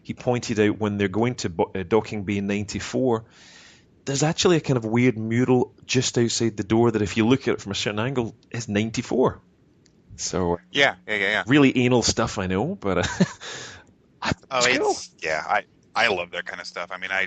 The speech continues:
Speaker 2: I totally get off on all the little hidden Easter eggs and things.
Speaker 1: Oh.
Speaker 2: Um, I think it was the Sarlacc Pit podcast that was talking. They have a, they've sort of taken the, uh,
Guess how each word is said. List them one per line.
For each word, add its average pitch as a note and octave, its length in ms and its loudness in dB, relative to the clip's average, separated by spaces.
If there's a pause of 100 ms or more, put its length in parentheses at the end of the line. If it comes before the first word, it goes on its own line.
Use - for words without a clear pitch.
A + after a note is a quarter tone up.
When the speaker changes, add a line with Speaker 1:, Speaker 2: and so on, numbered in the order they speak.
Speaker 2:
I F#2+ 120 -4
totally E2+ 380 -18
get F2+ 180 -8
off F2 240 -6
on F2+ 100 -16
all F#2 100 -14
the F2+ 60 -14
little F#2+ 220 -12
hidden F#2 400 -8
Easter F#2+ 320 -8
eggs F#2 300 -2
and F2+ 160 -20
things. F#2 500 -6
Speaker 1:
Oh. E2 40 -10 (300)
Speaker 2:
Um, F2 360 -8 (720)
I - 40 -10
think G2 120 -2
it G2 40 -8
was F#2 100 -10
the F#2 60 -12
Sarlacc F#2 460 -2
Pit F#2+ 200 -8
podcast F2+ 500 -2
that F#2 60 -18
was F2+ 100 -16
talking. F2+ 360 -12
They F#2 100 -4
have F#2 140 -4
a, E2+ 220 -8 (560)
they've A2 120 -2
sort G#2+ 200 -10
of - 80 -18
taken G2 500 -4 (540)
the, G2 380 -8
uh, F2 240 -6